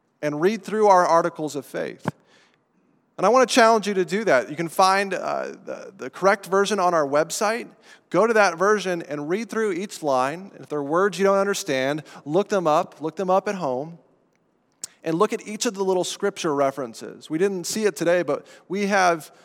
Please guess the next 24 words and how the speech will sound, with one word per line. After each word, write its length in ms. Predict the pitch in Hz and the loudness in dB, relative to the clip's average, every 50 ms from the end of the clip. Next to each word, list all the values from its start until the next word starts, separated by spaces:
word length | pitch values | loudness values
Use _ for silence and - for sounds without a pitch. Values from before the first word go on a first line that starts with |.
| _ _ _ _ _ _ | _ _ _ _ _ _
almost 380 | - 185 208 226 233 220 220 165 - | 0 2 4 4 2 2 0 -6 -10
a 40 | - | -10
hundred 560 | - - - - 202 208 214 208 208 175 - | -10 -10 -6 -4 -4 -4 0 -2 -2 -2 -2
footnotes 480 | - 196 190 - - 117 113 113 - 160 | -6 -6 -6 -6 -8 -10 -10 -8 -8 -8
of 100 | 135 127 | -4 -4
different 300 | 170 180 - 185 160 - | -2 -2 -2 -2 -4 -6
scripture 440 | - - - 196 190 - - 156 | -8 -4 -4 -4 -4 -2 -4 -4
passages 640 | 135 - 156 135 135 143 - 156 139 131 147 143 127 | -2 0 0 0 0 0 -4 -6 -8 -6 -6 -8 -8
where 300 | 127 127 147 170 185 180 | -8 -6 -4 -2 0 -2
we 220 | 156 147 190 208 170 | -2 -2 -4 -6 -4
get 320 | 131 151 190 196 160 - - - | 0 2 2 2 2 0 0 2
our 180 | 147 165 170 | 2 2 2
belief, 380 | 160 165 160 170 196 170 127 - | 2 -2 -6 -6 -8 -10 -6 -4
that 100 | 165 160 | -4 -4
it 100 | 160 156 | -4 -6
comes 380 | - - 180 190 190 180 - | -6 -2 -2 0 0 -2 -6
from 380 | - - 170 165 160 160 156 151 - - - _ _ - | -8 -4 0 0 0 0 0 -4 -10 -20 -20 _ _ -6
the 100 | 151 143 | -4 -4
scriptures. 1040 | - - - 180 208 220 214 - - 139 107 95 - - _ _ - - - - _ - | -4 -4 -2 0 0 0 0 -4 -8 -8 -10 -10 -14 -18 _ _ -20 -20 -20 -20 _ -18
It 120 | 143 - | -16 -16
comes 340 | - - 196 196 196 185 - | -4 0 0 0 0 -2 -6
from 340 | - - 156 139 135 127 - - - - _ _ 131 | -4 -4 -2 -2 -2 -6 -10 -16 -20 -20 _ _ 2
God 400 | 143 165 175 175 180 180 151 - - - - _ | 4 4 6 6 4 4 0 -4 -12 -20 -20 _
himself. 560 | _ 160 147 139 - - 190 170 - - - | _ -14 -12 -10 -6 -4 -2 -2 -2 -4 -6